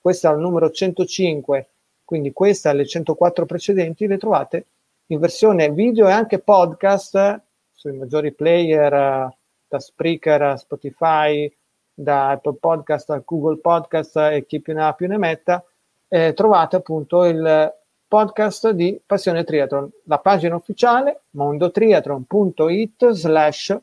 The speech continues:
passione. Io intanto sto scorrendo ancora le tante foto eh, che mi ha mandato Alain Lorenzati, le abbiamo praticamente commentate tutte, ma so che ce ne sarebbero state,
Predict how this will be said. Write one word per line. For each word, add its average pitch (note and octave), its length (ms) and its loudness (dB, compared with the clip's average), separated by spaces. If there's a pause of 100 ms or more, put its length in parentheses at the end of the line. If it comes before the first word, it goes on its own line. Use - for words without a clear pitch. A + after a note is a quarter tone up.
passione. C3+ 720 -6 (1120)
Io A3 100 6
intanto F#3+ 360 2
sto E3+ 180 -2
scorrendo F3+ 560 0
ancora D#3 540 0
le C#3+ 260 0
tante E3+ 520 -2
foto C#3+ 1080 0 (280)
eh, C3+ 40 -12
che D3 140 -10
mi D3 100 -6
ha D3+ 40 -4
mandato D3 640 -2
Alain D3+ 260 -2
Lorenzati, D3+ 520 -4
le D#3 60 -2
abbiamo D#3 280 0
praticamente D#3+ 600 -4
commentate C#3+ 540 -6
tutte, F3 400 -4
ma C3+ 260 -4
so D3+ 180 -4
che C#3 140 -10
ce - 140 -12
ne C#3+ 100 -8
sarebbero D3 380 -2
state, D3 560 0